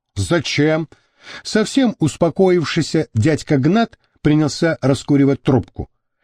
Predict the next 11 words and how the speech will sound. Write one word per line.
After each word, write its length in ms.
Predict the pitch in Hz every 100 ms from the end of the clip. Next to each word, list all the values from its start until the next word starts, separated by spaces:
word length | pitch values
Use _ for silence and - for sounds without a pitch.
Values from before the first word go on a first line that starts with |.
| - - -
«Глебушка, 960 | 123 180 285 294 139 107 - - - 92 -
а 120 | 120
як 380 | 156 254 277 -
ты 240 | - 220
думаешь, 880 | 147 87 120 87 80 71 - - -
оцей 380 | 170 196 - 214
француз 760 | - - 202 196 - 170 -
купався 680 | - 208 - 302 262 - 202
в 100 | 160
нашем 480 | 175 170 - 175 135
Дніпрі, 720 | 113 190 240 - 165 117